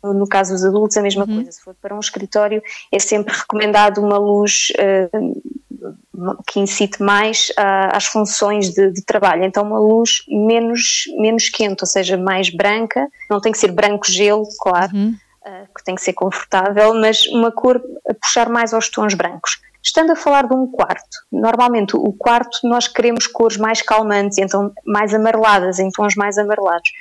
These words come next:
Speaker 1: Num quarto em que, no caso das crianças, serve para dormir e para estudar, o que é que
Speaker 2: Uhum.
Speaker 1: se recomenda fazer? Ter uma iluminação geral mais calmante, como eu estava a dizer, mais para os tons amarelos, por exemplo, a, a, a luz suspensa, a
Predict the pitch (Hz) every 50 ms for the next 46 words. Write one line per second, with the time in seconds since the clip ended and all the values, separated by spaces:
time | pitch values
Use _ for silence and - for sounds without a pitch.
0 | - - - - _ _ - 233 240 269 285 285 277 - 285 - - 208 - -
1 | - - - 226 226 233 233 - - 247 226 196 - - - _ - - - -
2 | 190 185 185 190 - 196 190 185 196 - - 214 220 208 190 - - 165 - -
3 | - - 220 202 190 - - _ - 233 233 233 233 202 208 214 214 220 220 208
4 | 185 180 - _ _ - - 220 202 - - 202 202 - - - 202 226 226 226
5 | 226 226 196 202 180 202 208 214 233 226 226 214 214 208 208 202 202 _ - -
6 | - - 214 214 208 196 202 196 - 208 196 185 196 180 180 175 - - - -
7 | - - - _ - 233 233 226 233 233 233 233 233 233 226 220 220 208 - -
8 | 214 208 202 190 214 214 214 202 180 175 180 175 - _ _ _ _ - 202 202
9 | 202 196 190 - - - 170 180 180 190 196 240 294 294 - 202 190 - - 196
10 | 185 170 175 180 196 214 226 220 - - - 190 - - - 185 202 190 196 202
11 | 202 208 202 202 214 226 262 269 - - _ _ _ - _ _ _ - 185 170
12 | 180 185 180 - 185 180 - - - 185 185 - 175 160 - - - - 170 202
13 | 202 - - 180 185 190 190 190 - - - - - - - 240 240 262 277 269
14 | - - 269 254 247 233